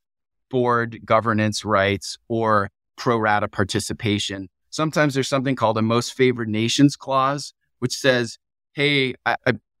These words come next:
issued this safe today under these terms, but if I issue another safe, usually within a certain time period, that has better terms, I'll tell you about it. And if you wanna upgrade to these terms, I'll give you that opportunity." That's another thing that we often see.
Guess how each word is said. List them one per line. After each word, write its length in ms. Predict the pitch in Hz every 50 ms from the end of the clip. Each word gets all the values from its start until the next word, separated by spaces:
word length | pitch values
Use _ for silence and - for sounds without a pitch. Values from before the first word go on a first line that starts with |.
| _ -
issued 320 | 175 185 - 202 190 165 135
this 140 | 160 147
safe 400 | - - - 143 147 143 - - _ _ _ -
today 760 | - - 135 123 131 131 131 127 123 120 117 117 117 113 - _ _ _ _ -
under 220 | 123 131 131 123 120
these 380 | 113 123 131 135 139 135 -
terms, 500 | - - - 110 104 104 101 101 98 -
but 160 | - 123 120 120
if 120 | 113 -
I 380 | 135 151 156 151 151 151 147 -
issue 380 | 147 147 135 - - 139 135 127
another 360 | 120 123 127 123 127 127 123
safe, 440 | 123 - - 120 117 117 110 - - _
usually 380 | - 139 151 156 147 143 131 127
within 260 | 123 120 107 117 113
a 40 | 107
certain 320 | - - 123 117 85 101
time 360 | 101 - 110 110 117 117 113
period, 540 | 113 - 123 113 107 104 101 101 98 98 92 _ _ _ _ _ _ -
that 120 | 117 120
has 180 | 143 127 120 -
better 400 | _ - 123 123 131 131 123 113
terms, 600 | - - 117 110 107 104 104 101 101 98 - - _ _ _ _ _ _ - -
I'll 160 | 123 143 139
tell 300 | - - - 139 135 131
you 240 | 120 117 120 120 120
about 380 | 110 110 110 101 104 101 98
it. 120 | 101 98 101
And 140 | 104 101
if 120 | 101 - -
you 120 | 120 127
wanna 220 | 123 123 117 110 - -
upgrade 560 | 117 117 - _ - 110 113 110 104 104 -
to 80 | - 101
these 300 | - 110 110 110 107 -
terms, 400 | - - 107 104 101 101 95 104
I'll 120 | 92 -
give 200 | - 104 98 95
you 80 | 101 95
that 160 | 98 92 92
opportunity." 600 | 87 85 85 - 92 - - 92 87 85 82 82 78
That's 220 | 92 104 104 -
another 260 | 95 95 95 95 92 90
thing 200 | 87 87 85 85
that 100 | 80 67
we 100 | - 82
often 300 | 78 76 80 - 80 73
see. 320 | - - 80 78 71 71